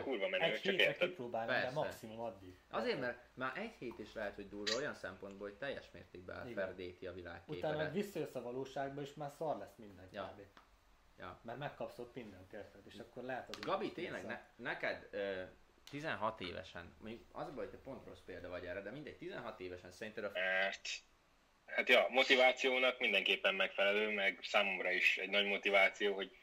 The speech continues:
Speaker 2: ö, egyszer, egyszer mondjuk ilyen házam legyen, vagy ilyen helyekre jussak el.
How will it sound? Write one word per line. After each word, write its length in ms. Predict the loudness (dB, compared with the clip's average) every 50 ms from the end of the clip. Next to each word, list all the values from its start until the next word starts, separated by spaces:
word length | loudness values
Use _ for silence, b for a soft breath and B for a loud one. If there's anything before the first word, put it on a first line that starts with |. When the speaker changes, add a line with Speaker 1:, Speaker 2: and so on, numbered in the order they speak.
| B B B B B -10 -2
Speaker 2:
ö, 260 | 2 4 4 6 6 6 4
egyszer, 680 | 4 2 0 -2 0 4 6 8 8 8 6 4 -2 -10 -8
egyszer 340 | -8 -8 -4 2 2 4 4
mondjuk 240 | 4 2 -2 -2 -2 -4 -6 -10 -12 -14 _
ilyen 240 | 0 2 4 4 6
házam 360 | 6 6 6 6 4 4 4
legyen, 360 | 6 6 6 6 6 4 4
vagy 400 | 2 2 4 4 2 0 -4 -10 -6
ilyen 200 | 0 2 2 4
helyekre 540 | 6 6 6 6 6 6 8 8 8 8 6
jussak 380 | 2 2 2 2 2 4 6
el. 320 | 6 8 8 6 4 0